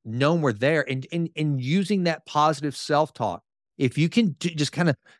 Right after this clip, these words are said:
combine all these things and make them a part of your everyday practice, then all of a sudden you will look up and you'll start to see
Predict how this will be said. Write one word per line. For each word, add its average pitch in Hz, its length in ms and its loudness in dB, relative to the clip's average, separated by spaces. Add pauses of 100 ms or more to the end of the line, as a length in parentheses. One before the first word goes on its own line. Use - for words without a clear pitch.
(160)
combine 165 720 2
all 156 180 2
these 147 180 -4
things 135 240 -10
and 123 220 -2
make 165 260 2
them 175 140 2
a 143 80 -2
part 147 400 0
of 139 100 -4
your 123 220 -6
everyday 147 400 0
practice, 127 640 -4
then 120 260 -2 (600)
all 147 160 6
of 165 80 2
a 143 40 2
sudden 170 460 0 (260)
you 120 160 0
will 185 320 6
look 135 220 0
up 107 380 -4 (380)
and 123 140 -2
you'll 127 120 4
start 220 400 4
to 160 100 0
see 120 420 -4